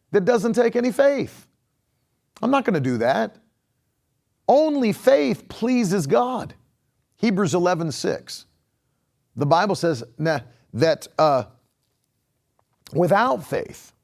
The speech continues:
it's impossible to please God. And those that come to God must believe that he exists and that he's a rewarder of those that diligently seek him. Well, faith diligently seeks him.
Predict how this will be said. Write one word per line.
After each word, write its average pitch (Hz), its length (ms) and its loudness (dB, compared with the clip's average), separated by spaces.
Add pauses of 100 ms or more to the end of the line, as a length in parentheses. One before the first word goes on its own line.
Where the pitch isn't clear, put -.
(720)
it's 202 200 2
impossible 180 640 0
to 131 80 -4
please 123 300 -2
God. 92 340 -6 (640)
And 185 160 2
those 214 260 4
that 165 200 -4
come 247 320 0
to 185 140 0
God 147 340 2
must 165 260 -4
believe 160 380 0
that 151 100 0
he 147 100 2
exists 147 720 -2 (560)
and 196 180 2
that 185 100 4
he's 175 160 0
a 165 60 2
rewarder 160 580 2
of 131 140 -2
those 170 280 2
that 113 300 -4
diligently 180 580 0
seek 247 300 -2
him. - 140 -8 (500)
Well, - 340 0
faith 285 440 2
diligently 135 500 0
seeks 120 320 -6
him. - 80 -14